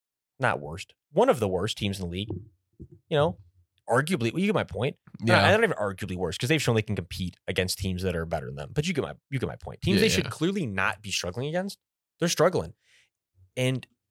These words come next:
Speaker 1: like I've said too, the value behind Kirk is not gonna get any higher.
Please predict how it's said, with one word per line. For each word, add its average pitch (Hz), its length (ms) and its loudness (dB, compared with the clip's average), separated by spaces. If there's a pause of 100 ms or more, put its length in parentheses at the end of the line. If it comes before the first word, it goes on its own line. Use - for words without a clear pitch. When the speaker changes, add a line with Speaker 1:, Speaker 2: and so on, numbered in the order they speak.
(200)
Speaker 1:
like 95 120 0
I've 90 120 2
said 82 180 -4
too, 110 260 -4 (460)
the 101 280 4
value 202 200 6
behind 156 280 2
Kirk 127 200 0
is 101 100 -6
not 95 180 -4
gonna 120 100 -2
get 113 120 0
any 95 120 -4
higher. 98 480 -2